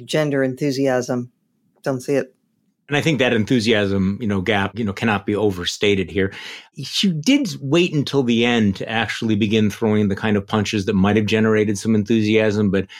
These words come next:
Speaker 2: maybe all she accomplished was she did enough to really antagonize the maga base without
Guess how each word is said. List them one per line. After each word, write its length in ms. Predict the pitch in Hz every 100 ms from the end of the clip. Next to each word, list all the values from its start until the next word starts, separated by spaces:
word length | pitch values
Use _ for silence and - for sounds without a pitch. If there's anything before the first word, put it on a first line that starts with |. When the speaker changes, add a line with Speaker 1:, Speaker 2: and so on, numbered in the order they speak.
| - -
Speaker 2:
maybe 560 | 120 151 151 131 120 127
all 180 | 117 143
she 240 | 143 123
accomplished 480 | 104 - 120 113 107
was 140 | 107 101
she 320 | - 110 101
did 260 | 98 117 -
enough 400 | 113 120 139 143
to 100 | 113
really 400 | 104 120 156 131
antagonize 800 | 117 107 113 110 107 101 101 92
the 80 | 104
maga 300 | 120 131 113
base 340 | 101 98 - - - -
without 400 | 117 120 135 143